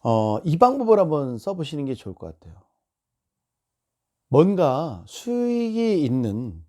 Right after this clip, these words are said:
수익이 있는, 적은 수익이라도 수익이 있는 일에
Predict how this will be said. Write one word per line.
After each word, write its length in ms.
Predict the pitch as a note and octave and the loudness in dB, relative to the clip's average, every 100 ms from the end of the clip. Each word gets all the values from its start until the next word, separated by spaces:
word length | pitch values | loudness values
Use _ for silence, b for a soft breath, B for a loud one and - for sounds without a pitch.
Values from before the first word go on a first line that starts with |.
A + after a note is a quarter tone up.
| _ | _
수익이 460 | - - F3+ C#3+ | -12 -4 -4 -4
있는, 220 | A2+ F2 E2+ - _ _ _ | -6 -8 -12 -20 _ _ _
적은 440 | - B2 D3 F#3+ | -8 -6 0 0
수익이라도 1080 | F3 - F3+ E3 D#3+ C#3 B2+ F2+ - D3 F3+ b b | -2 -2 -2 0 0 0 0 -4 -4 -4 -4 b b
수익이 560 | - - A#3 A3+ A3+ A3 | -10 0 0 2 2 2
있는 280 | F#3+ G3 | 2 0
일에 300 | D#3+ D#3+ F3 | 0 0 0